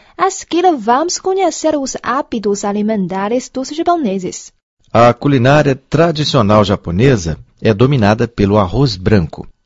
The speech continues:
Speaker 2: e poucas refeições seriam completas sem ele. Qualquer outro prato servido durante uma refeição, como peixe, carne, legumes, conservas,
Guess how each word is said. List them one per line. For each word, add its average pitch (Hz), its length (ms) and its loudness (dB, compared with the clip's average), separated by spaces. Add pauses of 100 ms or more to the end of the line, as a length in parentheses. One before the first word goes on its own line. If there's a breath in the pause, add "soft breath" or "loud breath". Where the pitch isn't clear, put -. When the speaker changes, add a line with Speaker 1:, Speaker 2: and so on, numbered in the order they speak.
Speaker 2:
e 175 80 -4
poucas 139 500 2
refeições 117 600 -4 (140)
seriam 139 280 0
completas 98 800 -4
sem 120 380 -4
ele. 73 240 -10 (280)
Qualquer 101 400 -2
outro 143 440 0
prato 95 480 -4
servido 107 580 -4
durante 107 380 -2
uma 90 100 -4
refeição, 90 500 -4
como 85 220 -8
peixe, 123 480 -4
carne, 104 380 -2
legumes, 85 440 -4
conservas, 92 600 -4